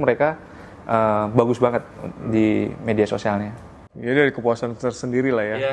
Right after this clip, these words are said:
Speaker 1: saya lihat, wah, wih, keren nih idenya. Mereka bahkan, eh, ide-ide yang, yang mungkin, eh,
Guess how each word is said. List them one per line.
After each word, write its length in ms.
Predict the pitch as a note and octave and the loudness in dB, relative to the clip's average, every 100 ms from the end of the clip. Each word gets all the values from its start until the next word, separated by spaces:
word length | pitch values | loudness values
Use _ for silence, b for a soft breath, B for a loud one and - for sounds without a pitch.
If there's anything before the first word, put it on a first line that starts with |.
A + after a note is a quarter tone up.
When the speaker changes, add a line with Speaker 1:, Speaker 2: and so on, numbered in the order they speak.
| A2+ | -2
Speaker 1:
saya 80 | A#2+ | 2
lihat, 180 | C3+ C#3+ | 2 4
wah, 240 | C#3 B2+ A#2+ | 2 2 2
wih, 180 | A#2+ G#2+ | 2 2
keren 320 | - C3 B2+ | 4 2 4
nih 240 | C3 A#2 - | 2 0 0
idenya. 680 | B2+ A#2+ B2 C3 B2 A2 - | 0 2 4 4 4 0 -4
Mereka 320 | B2+ C3 F#3+ | 2 4 4
bahkan, 380 | D#3+ C3+ F3+ G3+ - B B B - | 4 4 2 0 -12 B B B -2
eh, 380 | B2+ B2 B2 B2 - | 2 4 2 2 2
ide-ide 360 | C3+ C3 C3 C3+ | 4 4 4 4
yang, 160 | B2 B2 B2 - - | 2 -2 -12 -16 -6
yang 220 | B2+ A#2+ A#2 A2+ A2+ A#2+ | 0 2 2 -4 -6 -4
mungkin, 480 | A#2+ - C3 B2 - - - - - - - - - - | -4 0 0 -2 -8 -18 -20 -20 -20 -20 -20 -20 -20 0
eh, 520 | A#2 A2+ A2+ A2+ A2 | 4 6 6 6 4